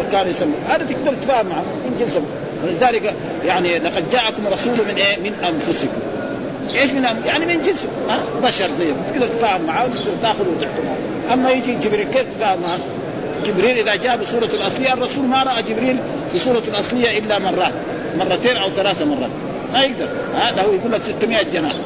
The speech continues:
ويتصور مرات يصير كرجل عادي ومرات يصير كذا. هذه أشياء، فلذلك الله رد عليهم في هذا. ثم، آه، "فجعلناهم سلفا ومثلا للآخرين".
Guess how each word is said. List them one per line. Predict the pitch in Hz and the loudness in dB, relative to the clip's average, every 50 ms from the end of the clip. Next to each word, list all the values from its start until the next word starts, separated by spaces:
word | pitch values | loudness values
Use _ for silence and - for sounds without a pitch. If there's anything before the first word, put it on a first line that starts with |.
| - - - - - - - - - - - - - 185 | -6 -6 -6 -6 -6 -6 -6 -6 -6 -6 -6 -2 0 2
ويتصور | 226 247 240 254 240 - 262 269 247 208 180 | 2 2 2 2 0 0 0 2 2 0 0
مرات | 190 202 220 233 240 233 - | 0 2 2 2 2 0 0
يصير | 233 233 220 - | -2 -2 0 0
كرجل | 208 190 196 180 170 180 165 | 2 2 2 2 2 0 2
عادي | 151 175 165 - 123 - - - - - - - - - - - | 2 2 0 0 -2 -4 -6 -6 -6 -6 -6 -4 -6 -4 -4 -2
ومرات | - - - 220 233 226 214 - | 0 0 4 4 4 2 2 -2
يصير | 190 165 220 220 220 196 - - - - - - - - | -2 0 2 2 2 0 -2 -6 -6 -6 -6 -4 -2 0
كذا. | 170 165 139 127 110 131 - - - - - - - - - - 214 | 0 0 0 -2 -2 -2 -4 -4 -4 -4 -4 -4 -4 -4 -2 0 2
هذه | 226 254 233 233 202 | 2 2 2 0 -2
أشياء، | 180 - - 233 254 254 233 - - - - - - - - | -2 0 2 2 2 2 2 -2 -6 -10 -10 -8 -8 -6 -2
فلذلك | 247 233 202 190 175 202 226 247 233 - 196 | -2 -2 -2 0 0 2 2 2 2 0 0
الله | 185 190 208 208 190 | 2 2 4 4 2
رد | 185 190 190 - | 2 0 0 0
عليهم | 180 165 180 196 160 | -2 0 0 0 0
في | 143 165 | 2 2
هذا. | 160 208 240 247 254 226 - - - - - - | 2 2 2 2 0 -2 -2 -6 -8 -6 -4 -2
ثم، | 214 220 208 202 | 0 2 4 4
آه، | 202 190 185 180 - - - - - - 160 170 156 156 - - - - - 170 | 4 4 4 2 0 -2 -8 -6 -2 0 2 2 2 2 0 -4 -8 -6 -4 -2
"فجعلناهم | 170 170 196 175 180 185 202 247 247 226 214 196 175 - | 0 2 2 2 2 2 2 2 2 2 0 -2 0 0
سلفا | 226 240 254 240 196 226 208 202 190 185 | 0 2 2 0 0 -2 0 2 2 2
ومثلا | 185 233 247 - 226 220 214 208 | 2 2 2 2 0 0 0 0
للآخرين". | 190 190 196 180 - 190 175 160 - 165 165 143 120 | 0 0 -2 0 2 2 2 2 0 0 -2 -2 -2